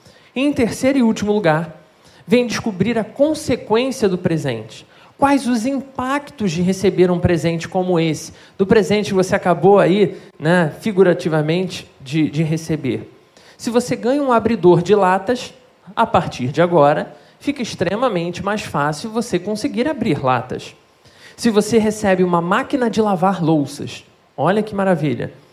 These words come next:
você tem mais tempo livre pra passar com a família,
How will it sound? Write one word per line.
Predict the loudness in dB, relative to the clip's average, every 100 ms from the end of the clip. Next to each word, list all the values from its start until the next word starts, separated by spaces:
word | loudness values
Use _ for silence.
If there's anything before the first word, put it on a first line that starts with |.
| _ _ -20 -20 -20 _ _ 0
você | 2 4 2
tem | 2 -2
mais | 0 -2 -2
tempo | 0 0 2
livre | 2 0 -2 -6 -10 _ _ _ _ _ _
pra | -2 0
passar | 0 0
com | 0
a |
família, | 0 0 0 -2 -4